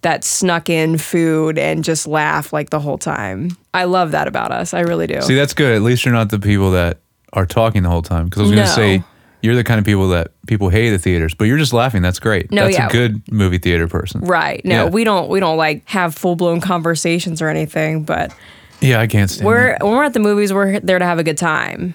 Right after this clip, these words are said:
Speaker 1: I, I'll laugh. If something's funny, I'm gonna laugh, and I'm gonna laugh loud. You know what I mean? So anyway, I, I think that maybe watching it with her the first time really made the movie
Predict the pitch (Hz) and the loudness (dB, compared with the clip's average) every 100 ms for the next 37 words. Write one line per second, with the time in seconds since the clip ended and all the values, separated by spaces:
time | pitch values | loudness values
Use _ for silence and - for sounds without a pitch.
0 | - 180 180 180 180 180 - _ - 196 | -8 -4 0 0 0 -2 -6 _ -2 0
1 | 208 190 190 196 - 208 202 320 381 277 | 2 2 2 -2 -4 -8 -4 -2 0 0
2 | - 294 220 214 285 277 240 247 220 160 | 0 2 2 0 0 0 0 0 0 -2
3 | - 202 214 220 214 202 214 190 139 - | -4 -2 0 0 0 -2 -2 0 -2 -4
4 | 185 214 214 214 214 220 226 - - 175 | -2 0 0 0 0 0 -2 -6 -4 -2
5 | 165 156 156 156 156 - - - 175 143 | 0 0 0 -2 -6 -12 -20 -6 -4 -4
6 | - - - 190 202 202 226 214 202 170 | -6 -6 -6 -2 -2 0 0 0 0 0
7 | 175 175 165 160 160 180 160 160 156 170 | 0 0 0 0 0 -2 0 -2 0 -2
8 | 165 156 165 165 - 175 160 156 151 160 | -2 -2 -2 -2 -4 -2 -2 -2 -2 -2
9 | 160 156 156 156 151 160 156 156 143 156 | 0 0 0 0 0 -2 0 -2 -2 0
10 | 156 156 | -2 -4